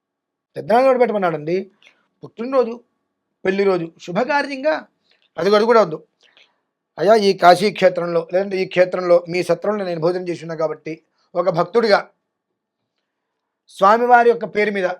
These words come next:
నేను వెయ్యి రూపాయలు విరాళంగా ఇస్తున్నా, లేదంటే రెండు వేలు విరాళంగా ఇస్తున్నా, దాన్ని మీరు మళ్ళీ కైంకర్యం మన స్వామివారి ప్రసాదంగా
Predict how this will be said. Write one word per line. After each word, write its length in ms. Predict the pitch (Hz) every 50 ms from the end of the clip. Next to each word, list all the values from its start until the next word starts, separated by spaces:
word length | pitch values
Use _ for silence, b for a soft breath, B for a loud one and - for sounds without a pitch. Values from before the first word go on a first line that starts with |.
| _ _ _ _ _ _ -
నేను 180 | 180 180 180 180
వెయ్యి 140 | 175 175
రూపాయలు 200 | 170 175 196 185 175
విరాళంగా 320 | 165 165 170 175 170 165 151
ఇస్తున్నా, 220 | - - 156 147 - _ _ _ _ 175
లేదంటే 220 | 170 190 190 185 170
రెండు 120 | 165 170 170
వేలు 120 | 170 165
విరాళంగా 340 | 160 160 165 165 165 160 156 139
ఇస్తున్నా, 240 | - - 165 147 - _ _ _ _ _ _ _ 220 - 170
దాన్ని 200 | 180 190 196 208 202
మీరు 140 | 196 190 190 190
మళ్ళీ 180 | 185 196 240 311 - _ _ _ _ _ _ _
కైంకర్యం 440 | - 202 208 180 196 185 180 208 226 233 208
మన 100 | 180 180 165
స్వామివారి 420 | 160 185 196 196 208 214 233 190 175 - -
ప్రసాదంగా 380 | 185 170 202 202 202 208 226